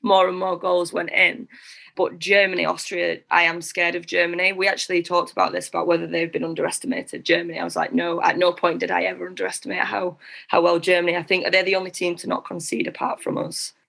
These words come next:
and can just fire in goals from all over the place, can't they? So I'm not sure how well Austria will do against that, because they've only scored three goals. To withstand Germany and then have to go on and score, you know, I'm,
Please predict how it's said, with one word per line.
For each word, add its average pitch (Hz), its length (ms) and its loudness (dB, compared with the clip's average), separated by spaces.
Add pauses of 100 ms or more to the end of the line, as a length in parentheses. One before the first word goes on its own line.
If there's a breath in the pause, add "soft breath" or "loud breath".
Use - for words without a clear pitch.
and 160 320 0
can 160 140 -2
just 151 200 -4
fire 165 300 4
in 160 80 -2
goals 156 260 0
from - 140 -8
all 160 180 -4
over 160 160 -2
the - 100 -8
place, 170 340 -6
can't - 240 -4
they? 170 120 -6
So 165 540 -2 (460 soft breath)
I'm 185 160 2
not 190 160 4
sure 185 220 4
how 180 180 2
well 180 180 2
Austria - 340 -2
will 165 140 -2
do 170 420 4
against 180 600 -4
that, 202 220 4
because 170 240 -6
they've 190 120 2
only 196 220 -2
scored 175 300 2
three 175 280 2
goals. 170 640 0 (760 soft breath)
To 202 100 6
withstand 190 840 2 (200)
Germany 175 500 4
and 170 220 0
then 180 180 2
have 180 200 -10
to 175 80 -4
go 170 160 4
on 165 100 0
and 170 140 -6
score, 170 600 2
you - 260 -6
know, 170 180 6
I'm, - 320 0